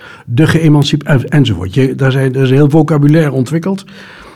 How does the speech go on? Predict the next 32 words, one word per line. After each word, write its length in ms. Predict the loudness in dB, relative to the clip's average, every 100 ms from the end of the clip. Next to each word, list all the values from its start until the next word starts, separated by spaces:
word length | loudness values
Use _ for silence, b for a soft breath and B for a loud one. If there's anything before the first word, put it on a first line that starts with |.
| B
eh, 140 | -8 -4
dat 240 | -2 -2 0
lastige 420 | 0 0 -4 -2
ouders, 640 | 0 2 0 -4 -8 -10 -10
eh, 460 | -8 -6 -8 -10 -8
in 200 | -4 -4
kaart 280 | -2 -4 -4
brengt. 420 | -6 -6 -14 -20 _ _ _
Hebben 260 | -4 0 0
scholen 360 | 2 2 2 2
daar, 340 | 0 -2 -6
hoe, 340 | -6 -2 -2 -2
hoe 140 | -2
komt 220 | 2 0
het 120 | 0
dat 160 | 0 -2
scholen 420 | -2 0 2 2
daar 280 | 2 2 2
zo 180 | 2 4
moeilijk 300 | 4 2 0
antwoord 380 | -2 0 0 -2
op 120 | -2
hebben? 280 | -4 -8 -14 _ _ -20 _
Een 220 | 2 2
van 160 | 2 0
de 60 |
belangrijke 560 | 2 2 4 2 0 0
redenen 480 | 2 2 2 2 0
is 240 | -2 -4
omdat 380 | 0 2 2 2
de 100 | 2
lerarenkamer, 1080 | 2 2 0 0 -2 -4 -4 -2 -2 -4